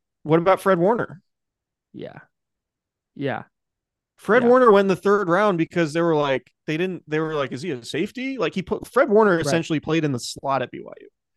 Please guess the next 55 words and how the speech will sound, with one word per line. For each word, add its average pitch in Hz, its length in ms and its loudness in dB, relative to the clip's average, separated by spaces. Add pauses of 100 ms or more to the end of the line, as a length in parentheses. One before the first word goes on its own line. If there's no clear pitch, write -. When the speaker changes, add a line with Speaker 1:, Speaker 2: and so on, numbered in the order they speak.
(180)
Speaker 2:
Larry 175 240 2
Krueger, 151 360 0
the 139 80 -2
homie, 135 340 -2 (960)
shout 139 280 -4
out, 120 220 -4 (200)
called 147 160 -4
him 135 80 -6
an 131 60 -6
arm 127 220 -4
tackler - 440 -12 (1300)
and 139 100 -14
didn't 135 200 -4
think 135 100 -4
he's 131 140 -6
gonna 131 120 -4
be 127 60 -4
able 117 140 -6
to 117 60 -10
cut 120 200 -6
it 113 80 -8
as 107 100 -10
a 110 40 -14
linebacker 104 460 -12
in 120 80 -14
the - 60 -12
N - 100 -14
F - 100 -20
L. - 180 -18 (1300)
Speaker 1:
Yeah. - 220 -20 (160)
Speaker 2:
That 202 100 4
was 214 100 -2
just, - 140 6
Speaker 1:
Um, 147 280 -2 (140)
Speaker 2:
I, 190 220 2
I 180 100 0
just, 175 320 0
I 180 100 0
remember 151 420 0
that. 131 180 0
I 143 80 -2
don't 143 100 -2
mean 139 120 -6
to 127 60 -8
call 131 240 -2
out 110 80 -12
Larry 127 220 -4
specifically. 131 460 -6
That's 143 340 -2
just 156 300 -2
what 139 360 -2
the 131 80 -8
thought 123 280 -8
process 110 460 -12
was 90 360 -12